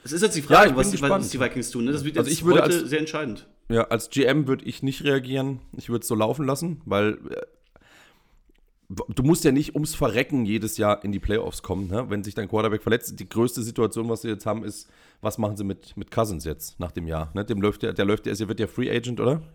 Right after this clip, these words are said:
Speaker 2: Ist das jetzt
Speaker 1: Der wird
Speaker 2: schon?
Speaker 1: Free Agent,
Speaker 2: Ja,
Speaker 1: der Vertrag
Speaker 2: ja, genau,
Speaker 1: läuft aus,
Speaker 2: Free
Speaker 1: das ist
Speaker 2: Agent.
Speaker 1: sein Contract, ja, genau.
Speaker 2: Genau, so. Und da, das ist ja, ähm, ich glaube auch nicht, dass der bei den Vikings bleibt. Nach
Speaker 1: Das
Speaker 2: dem
Speaker 1: war ja
Speaker 2: Jahr.
Speaker 1: generell die Frage, die über dieser Vikings-Saison stand, was passiert mit Kirk Cousins am Ende. Er hat jetzt echt gut gespielt. Ich glaub, viele sind dann auch davon ausgegangen, dass man den dann doch vielleicht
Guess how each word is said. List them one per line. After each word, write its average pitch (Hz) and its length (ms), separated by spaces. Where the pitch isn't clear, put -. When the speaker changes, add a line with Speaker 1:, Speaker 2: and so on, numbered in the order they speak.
Speaker 2:
Ist - 140
das 147 100
jetzt 156 100
Speaker 1:
Der 131 60
wird 139 100
Speaker 2:
schon? 190 100
Speaker 1:
Free 139 100
Agent, 110 200
Speaker 2:
Ja, - 60
Speaker 1:
der - 20
Vertrag 120 300
Speaker 2:
ja, 147 60
genau, 85 80
Speaker 1:
läuft 156 140
aus, 170 60
Speaker 2:
Free 127 80
Speaker 1:
das 123 80
ist 143 80
Speaker 2:
Agent. 135 140
Speaker 1:
sein 143 140
Contract, 143 340
ja, 143 180
genau. 120 200
Speaker 2:
Genau, 80 280
so. 80 100
Und 78 220
da, 98 420
das 101 280
ist 110 180
ja, 101 460
ähm, 90 500
ich 101 120
glaube 117 240
auch 120 100
nicht, 143 200
dass 131 100
der 127 100
bei 113 120
den 110 100
Vikings 104 360
bleibt. - 360
Nach 73 140
Speaker 1:
Das 120 140
Speaker 2:
dem - 40
Speaker 1:
war 156 80
ja 185 80
Speaker 2:
Jahr. 143 100
Speaker 1:
generell 147 340
die 147 100
Frage, 113 360
die 117 100
über 117 160
dieser 107 220
Vikings-Saison 107 520
stand, 101 240
was 107 160
passiert - 320
mit 110 120
Kirk 113 160
Cousins 107 260
am 107 120
Ende. 101 160
Er 101 80
hat 123 80
jetzt 131 280
echt 139 140
gut 160 160
gespielt. 165 500
Ich 143 140
glaub, 135 160
viele 135 260
sind 135 140
dann 127 100
auch 120 140
davon 127 220
ausgegangen, 123 380
dass 120 160
man 127 120
den 123 120
dann 120 120
doch 120 160
vielleicht 127 480